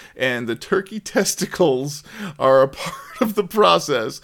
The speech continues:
And on Wednesday in Huntley, Illinois, you can go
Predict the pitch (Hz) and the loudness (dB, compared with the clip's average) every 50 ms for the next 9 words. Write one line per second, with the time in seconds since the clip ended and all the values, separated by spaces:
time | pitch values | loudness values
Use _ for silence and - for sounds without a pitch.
0 | - - - - - 139 151 143 151 175 196 233 247 220 196 185 170 170 156 143 | -18 -20 -18 -8 -4 -4 -2 0 2 2 2 2 2 0 0 0 0 -2 -2 0
1 | 156 151 143 147 156 185 202 233 240 185 190 202 - - 147 165 165 156 151 160 | 0 0 0 -2 -4 -4 -4 -2 -4 -2 -2 -4 -4 -2 -2 0 0 2 2 0
2 | 156 151 147 139 139 135 143 147 175 208 202 - 220 190 160 156 160 175 160 156 | -2 0 0 0 0 -2 -2 -2 -4 -4 -4 -4 -4 -4 -2 2 4 4 6 6
3 | 156 151 147 | 4 0 -2